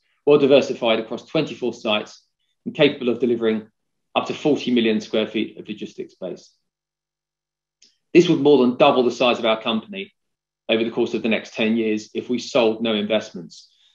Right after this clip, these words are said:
So this really is a catalyst for growth, as well as maintaining portfolio modernity. We will, however, look to sell investments and rotate that inve-,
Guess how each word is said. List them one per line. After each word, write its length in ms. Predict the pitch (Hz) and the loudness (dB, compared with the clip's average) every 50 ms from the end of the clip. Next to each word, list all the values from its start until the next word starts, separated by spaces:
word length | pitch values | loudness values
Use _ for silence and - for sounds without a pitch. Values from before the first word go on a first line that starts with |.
| _ _ _ _ _ | _ _ _ _ _
So 100 | - 135 | 0 2
this 200 | 156 160 165 127 | 2 2 2 2
really 460 | 139 160 160 147 127 127 135 135 123 | 4 4 6 6 6 6 6 6 6
is 80 | 113 | 4
a 60 | 117 107 | 2 -4
catalyst 560 | - - 127 113 - - 117 104 - - _ | -8 -8 -8 -8 -8 -8 -10 -10 -10 -12 _
for 60 | 113 | -18
growth, 360 | - 120 113 104 101 98 - _ _ _ _ _ _ _ _ _ _ - | -10 -6 -6 -4 -4 -6 -8 _ _ _ _ _ _ _ _ _ _ -8
as 120 | 107 113 | -6 -4
well 240 | 117 143 147 131 117 | 2 4 4 4 4
as 120 | 110 101 | 4 0
maintaining 720 | 117 110 110 107 - 117 113 113 110 104 104 107 104 - _ _ _ _ _ _ | 0 -2 -2 -2 -2 -2 0 0 0 -2 -2 -4 -6 -8 _ _ _ _ _ _
portfolio 520 | - 120 98 - - 117 110 104 104 98 101 | -6 -6 -6 -4 -4 -2 0 0 0 -2 -2
modernity. 640 | 101 98 104 107 104 101 95 - - 101 95 - _ _ _ _ _ _ _ _ _ _ _ _ _ _ _ _ _ _ _ _ _ _ _ _ _ _ _ _ _ _ _ _ _ _ _ _ _ _ _ | -2 -2 -2 -2 -2 -2 -6 -8 -12 -14 -14 -14 _ _ _ _ _ _ _ _ _ _ _ _ _ _ _ _ _ _ _ _ _ _ _ _ _ _ _ _ _ _ _ _ _ _ _ _ _ _ _
We 100 | 139 139 | 2 2
will, 460 | 139 135 143 170 175 165 147 117 104 | 4 6 8 8 10 10 8 8 4
however, 480 | - 107 104 101 98 - 104 104 104 - - _ _ _ _ _ _ _ _ _ _ _ - | 2 0 -2 -2 -2 0 -2 -2 -2 -4 -12 _ _ _ _ _ _ _ _ _ _ _ 0
look 140 | 127 120 - | 0 0 0
to 80 | 123 | -4
sell 180 | - - 127 107 | -2 0 0 2
investments 640 | 104 107 98 90 - - - 95 95 - - - _ _ _ _ _ _ | 2 0 0 -2 -4 -4 -10 -12 -14 -14 -18 -20 _ _ _ _ _ _
and 140 | 113 117 117 | -4 0 4
rotate 480 | 135 135 131 - - 165 151 123 - | 4 4 4 2 2 2 2 2 2
that 140 | 123 120 113 | 0 -2 -2
inve-, 340 | 120 113 107 113 110 101 | -2 -2 -2 -4 -4 -6